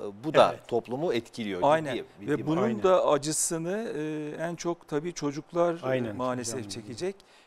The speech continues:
Speaker 3: Kişilik şekillenmesinde problemler ortaya çıkabilir. O aile yapısı
Speaker 2: Cinsiyetin
Speaker 3: içinde.
Speaker 2: gelişmesinde de
Speaker 3: E,
Speaker 2: öyle, evet.
Speaker 3: ve, e, orada yine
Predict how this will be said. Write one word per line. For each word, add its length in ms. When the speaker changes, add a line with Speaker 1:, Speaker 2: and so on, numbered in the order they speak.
Speaker 3:
Kişilik 420
şekillenmesinde 1200
problemler 960
ortaya 420
çıkabilir. 340
O 200
aile 200
yapısı 300
Speaker 2:
Cinsiyetin 360
Speaker 3:
içinde. 120
Speaker 2:
gelişmesinde 680
de 80
Speaker 3:
E, 40
Speaker 2:
öyle, 140
evet. 240
Speaker 3:
ve, 380
e, 360
orada 420
yine 440